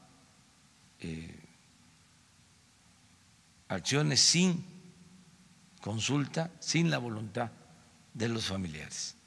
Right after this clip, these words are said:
En todos los casos, la historia, eh, se usaba mucho,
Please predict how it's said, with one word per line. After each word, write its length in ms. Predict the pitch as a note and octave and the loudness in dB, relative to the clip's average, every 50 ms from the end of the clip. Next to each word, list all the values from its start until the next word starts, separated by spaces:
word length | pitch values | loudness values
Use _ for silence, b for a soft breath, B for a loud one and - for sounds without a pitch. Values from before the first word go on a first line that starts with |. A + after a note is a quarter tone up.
| b b b b b b b b | b b b b b b b b
En 160 | B2+ C3+ B2+ | -2 0 4
todos 280 | - G3+ G#3 F#3 E3 C#3+ | 6 6 6 6 4 2
los 160 | A#2 G2+ - | 2 0 -2
casos, 560 | - - D#2+ D#2 - - - - - - - - - - - - - - - - - - - - - - - - - - - - - _ _ - - - - _ - - _ - _ - _ _ _ _ _ - _ _ _ _ _ - - - _ - C3+ B2+ A#2 | -2 -2 -4 -2 -2 -2 -2 -2 -4 -6 -8 -16 -20 -20 -20 -20 -20 -20 -20 -20 -20 -20 -20 -20 -20 -20 -20 -20 -20 -20 -20 -20 -20 _ _ -20 -20 -20 -20 _ -20 -20 _ -20 _ -20 _ _ _ _ _ -20 _ _ _ _ _ -20 -20 -20 _ -20 -18 -12 -8
la 200 | A2+ G#2 G#2+ A#2+ | -6 -2 0 0
historia, 880 | B2+ A#2 - - D3 D3+ D3+ D3+ D3+ D3 C#3 C3+ A#2 G#2+ G2 F2 D2+ - - - - - - - - - - B B B B B B B B B - - _ - | 0 0 0 2 2 2 4 4 4 2 2 0 -2 -4 -4 -8 -10 -14 -18 -20 -20 -20 -20 -20 -20 -20 -20 B B B B B B B B B -20 -20 _ -14
eh, 640 | - B2+ A2 G#2+ G#2+ G#2+ G#2 G2 F#2+ F#2+ - - - - | -8 -2 0 2 2 2 2 0 -2 -4 -6 -10 -12 -6
se 160 | - - - | -4 -2 2
usaba 360 | B2 - - D3+ D3+ D3 D3 C#3 | 6 6 6 6 6 4 2 2
mucho, 520 | B2 B2+ C3+ B2+ A2+ - - G#2+ A#2 C3+ | 2 2 0 0 0 -2 -2 -2 -2 -4